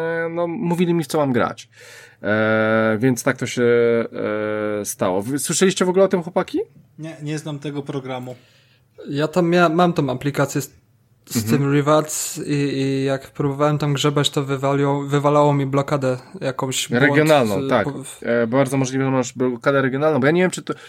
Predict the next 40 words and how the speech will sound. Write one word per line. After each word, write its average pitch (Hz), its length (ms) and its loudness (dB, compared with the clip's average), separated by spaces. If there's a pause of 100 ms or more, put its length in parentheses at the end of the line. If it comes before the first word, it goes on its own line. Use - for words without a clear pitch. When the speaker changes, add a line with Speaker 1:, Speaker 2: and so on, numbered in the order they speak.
(100)
Speaker 1:
czy - 120 -12
to 147 100 2
w 139 60 -4
ogóle 139 160 -2
w 135 60 -12
Polsce - 420 -4
jest. - 220 -14 (400)
E, 110 280 0
wiem, 131 240 2
że 147 120 2
Speaker 3:
Ale 156 200 6
ja 175 100 6
mam, 180 280 2
ja 175 100 4
mam 214 120 4
konto 214 240 0
na 185 120 2
Niemcy 170 540 -2
i 208 100 -10
Speaker 1:
Aha. 120 200 2 (240)
Speaker 3:
wywalało 196 440 2
mi 190 100 4
błąd, 170 280 2
że 135 520 0 (140)
coś 151 260 -2
tam 139 240 0
z 131 60 0
regionem 131 460 0
nie 120 100 -6
pasuje. 123 420 -8
Speaker 1:
No 123 160 4
bo 131 160 4
właśnie 135 360 2
być 123 220 -2
może 131 260 0
na 127 340 4
Niemcy 127 300 -2
też 117 200 -2
jest 87 140 -8
słabo. - 320 -10